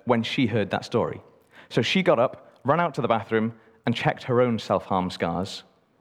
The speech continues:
They had completely vanished. That was the story Joel told last week. I was massively encouraged by it. The reason I haven't asked this person up to share just now is I'm protecting their identity for obvious reasons. But there's someone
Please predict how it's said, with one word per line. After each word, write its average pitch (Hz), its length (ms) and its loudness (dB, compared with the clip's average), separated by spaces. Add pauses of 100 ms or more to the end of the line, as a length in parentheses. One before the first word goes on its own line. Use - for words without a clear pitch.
(240)
They 127 140 4
had 107 340 -4 (160)
completely 104 640 -2
vanished. 92 520 -6 (480)
That 147 200 2
was 156 100 -6
the 147 80 -8
story 123 320 2
Joel 113 240 2
told 95 360 -2
last 101 240 -2
week. 78 300 -6 (380)
I 110 120 2
was 98 120 -2
massively 95 400 -2
encouraged 82 420 -2
by 87 120 -4
it. 90 140 -8 (1600)
The 147 60 4
reason 170 180 4
I 170 40 0
haven't 143 220 0
asked 135 160 -2
this 135 100 -2
person 123 280 0
up - 120 -4
to 113 60 -8
share 113 240 2
just - 180 -8
now 110 180 2
is 104 100 0
I'm 107 100 0
protecting 120 400 -2
their 110 100 2
identity 110 520 -2
for 107 180 0
obvious 101 320 -4
reasons. 107 380 -2 (720)
But - 300 0 (300)
there's 127 140 -2
someone 104 420 0